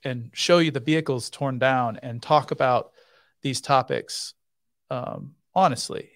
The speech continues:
And I think that's the biggest hurdle. You asked, like, "What's the biggest challenge? What's the biggest hurdle?" Is for Ford and Jim Farley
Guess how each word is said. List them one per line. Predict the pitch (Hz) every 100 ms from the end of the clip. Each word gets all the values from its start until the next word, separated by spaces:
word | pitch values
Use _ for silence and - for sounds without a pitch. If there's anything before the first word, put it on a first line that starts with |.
| _
And | 139 139 135 127 _ _ _
I | -
think | - 175 175
that's | 175 175 180 -
the | - - _ -
biggest | 143 147 143 - - _
hurdle. | - - 135 104
You | 123
asked, | 135 131
like, | 131 123
"What's | 147 143
the |
biggest | 131 120 -
challenge? | 139 131 120
What's | 123 -
the |
biggest | 131 117
hurdle?" | - 131 123 113 _ _ _ _ _ -
Is | 143 123
for | - 113
Ford | - 160 151 151 151 147 _ _ _
and | 135
Jim | 143 147
Farley | 143 147 139 139 135 135 135